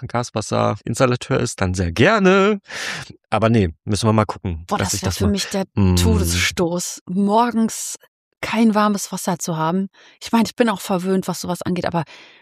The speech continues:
Speaker 2: äh, t-, also duschen kann ich mir
Speaker 1: Gerade
Speaker 2: gar
Speaker 1: wenn's
Speaker 2: nicht vorstellen.
Speaker 1: kalt
Speaker 2: Ja,
Speaker 1: draußen ist.
Speaker 2: mm.
Speaker 1: Obwohl, dann fühlt sich das Wasser wieder ein bisschen wärmer an. Also wenn die Bude kalt ist und du dann unter lauwarmes Wasser gehst, dann, ne, wie gesagt, das ist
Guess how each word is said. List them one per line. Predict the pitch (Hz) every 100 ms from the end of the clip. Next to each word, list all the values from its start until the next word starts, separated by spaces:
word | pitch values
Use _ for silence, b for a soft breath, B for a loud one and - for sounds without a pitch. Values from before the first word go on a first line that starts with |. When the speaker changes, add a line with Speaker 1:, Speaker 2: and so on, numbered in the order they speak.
| B -
Speaker 2:
äh, | - -
t-, | - - _
also | 151 160 151
duschen | 185 - 185
kann | 160
ich | 151
mir | 170
Speaker 1:
Gerade | 127 160
Speaker 2:
gar |
Speaker 1:
wenn's | 139
Speaker 2:
nicht | 123
vorstellen. | 196 170 180
Speaker 1:
kalt | 208 -
Speaker 2:
Ja, |
Speaker 1:
draußen | - 113 - 240 294
ist. | - 233 214
Speaker 2:
mm. | 208 208 202
Speaker 1:
Obwohl, | 135 139
dann | 160 151
fühlt | 202 -
sich | 143
das | 139
Wasser | 147 - 143
wieder | 135
ein | 127
bisschen | 127 - 131 123
wärmer | 127 120 101
an. | 87 87
Also | - 101
wenn | 107 107
die | 101 - _ _
Bude | 165 185
kalt | - 175 135 135
ist | 95 117 - - B B B B _
und | 113
du | 110
dann | 120 127
unter | 117 107
lauwarmes | 101 104 110 135 117 123 117
Wasser | 117 - 95
gehst, | 110 -
dann, | 117 113 - _ _ _ _ -
ne, | 131 131
wie | 123
gesagt, | 110 -
das | - -
ist | 120 -